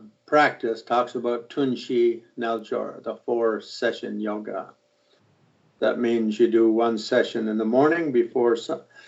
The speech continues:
sunrise, and, uh, then you do one,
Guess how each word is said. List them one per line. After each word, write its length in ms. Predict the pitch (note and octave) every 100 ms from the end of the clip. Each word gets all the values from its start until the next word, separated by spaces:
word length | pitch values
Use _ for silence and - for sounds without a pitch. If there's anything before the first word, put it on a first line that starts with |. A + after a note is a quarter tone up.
| - _
sunrise, 840 | - D#3 D#3 C#3+ B2 A#2 A2+ - - _ _ _ _ _ _ _ _ _ _ _ -
and, 380 | B2+ B2 A#2+ B2
uh, 280 | A#2+ A2 - _ _ _ _ _ _
then 220 | - B2 A#2+
you 160 | A#2
do 240 | A#2 B2 A#2
one, 560 | A#2 A#2+ B2 A#2 G#2